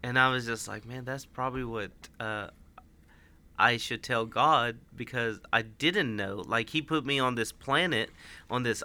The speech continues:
earth, and I'm trying to be perfect all the time, and I'm trying to just, you know, be with him so I don't disappoint him.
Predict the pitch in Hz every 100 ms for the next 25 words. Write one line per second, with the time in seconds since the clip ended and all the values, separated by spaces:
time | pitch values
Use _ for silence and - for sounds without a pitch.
0 | - 147 151 107 - - - - - -
1 | 131 123 131 185 - 147 123 110 113 -
2 | 135 147 - 113 - - - - - -
3 | 123 147 143 131 - 143 156 135 127 127
4 | 135 - 143 123 117 107 110 - - -
5 | - 131 - - - - 147 139 143 120
6 | 117 107 110 143 151 127 165 170 143 123
7 | 135 131 131 131 123 127 - 143 165 156
8 | 120 104